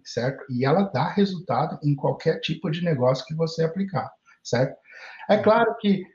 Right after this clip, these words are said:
Speaker 1: é, as pessoas gostam de ver o Lean como ferramentas, as técnicas, né, que a gente desenvolve, Kanban, é, just in time, né, outras coisas assim. Mas quando você converte o conceito e, e foca no problema que tem em cada negócio,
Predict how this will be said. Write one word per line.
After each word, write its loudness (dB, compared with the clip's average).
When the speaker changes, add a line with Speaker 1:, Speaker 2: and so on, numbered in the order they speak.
Speaker 1:
é, 6
as 0
pessoas 2
gostam 2
de 0
ver 4
o 6
Lean 2
como 2
ferramentas, 2
as -2
técnicas, -4
né, -4
que -6
a -4
gente -6
desenvolve, 0
Kanban, 2
é, -8
just -8
in -4
time, -4
né, -4
outras -10
coisas -6
assim. -12
Mas 0
quando 6
você 2
converte 2
o -2
conceito 0
e, -10
e -10
foca 2
no 2
problema 0
que -12
tem -4
em -2
cada -4
negócio, -4